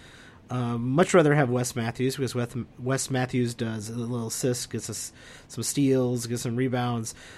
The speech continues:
Uh, J J was, um, supposed to be a, a kind of, um, a replacement for the people who liked Kyle Korver, where Kyle Korver would get you elite threes and then do,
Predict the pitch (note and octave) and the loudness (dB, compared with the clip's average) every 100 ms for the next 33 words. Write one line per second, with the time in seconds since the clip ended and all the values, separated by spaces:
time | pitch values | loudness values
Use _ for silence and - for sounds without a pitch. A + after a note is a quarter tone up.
0 | - - B2+ C3 E3+ A#3 C#4 B3 F3 D3+ | -20 -10 -4 2 6 8 8 8 6 4
1 | - - - - - B2+ B2 A#2+ A2+ - | -2 -8 -16 -14 -6 -4 -2 -4 -6 -12
2 | - - - - - - - - - - | -20 -20 -20 -20 -20 -20 -20 -20 -14 -4
3 | - G3 G#3+ F#3+ E3+ C#3+ C#3 - D3 C#3+ | 2 4 4 6 6 8 4 2 2 4
4 | C#3 B2+ B2+ A#2+ A2+ A2 - - - - | 4 4 2 0 -4 -8 -14 -20 -20 -20
5 | - - - - C3 C#3 C#3+ E3 F3 - | -20 -20 -20 -14 -2 0 4 6 4 4
6 | B2 C3+ B2 B2 - C3 C3+ C#3+ B2 B2+ | 0 0 -2 -4 -6 -4 -2 -2 0 -4
7 | - C#3+ C3 - C3 C3+ F3 F#3 - - | -2 -2 -2 0 2 4 4 2 0 -20
8 | - B2 B2 C#3 - C#3 C3+ C3 C#3 C#3+ | -8 -4 2 2 4 2 4 2 2 2
9 | B2+ A#2+ G2+ C3 C#3+ - - C3 C3 C3 | 2 0 -2 0 2 0 -2 0 2 2
10 | C3 B2 B2+ A#2+ B2 A#2+ | 2 0 0 0 0 -2